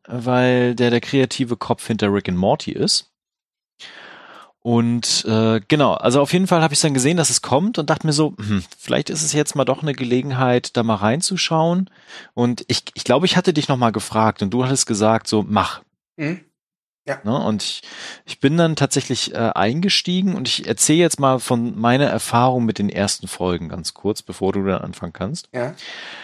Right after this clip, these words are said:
Speaker 1: Und, äh, ich dachte mir dann erst so, „Okay, Community College, hm, was erwartet mich da jetzt?“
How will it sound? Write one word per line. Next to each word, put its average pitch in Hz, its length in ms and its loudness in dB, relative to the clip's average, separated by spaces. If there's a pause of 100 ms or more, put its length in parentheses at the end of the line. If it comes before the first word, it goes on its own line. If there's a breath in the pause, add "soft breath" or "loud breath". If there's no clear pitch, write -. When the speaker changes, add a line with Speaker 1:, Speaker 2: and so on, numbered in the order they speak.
(300 loud breath)
Speaker 1:
Und, 110 520 2
äh, 120 300 4
ich 117 100 0
dachte 156 240 2
mir 156 140 2
dann 151 140 2
erst 139 280 2
so, 139 300 4
„Okay, 104 300 2
Community 98 580 -2
College, 95 540 -2 (440)
hm, 98 240 0 (240)
was 92 240 0
erwartet 90 460 2
mich 87 140 -14
da 87 100 -6
jetzt?“ - 380 -6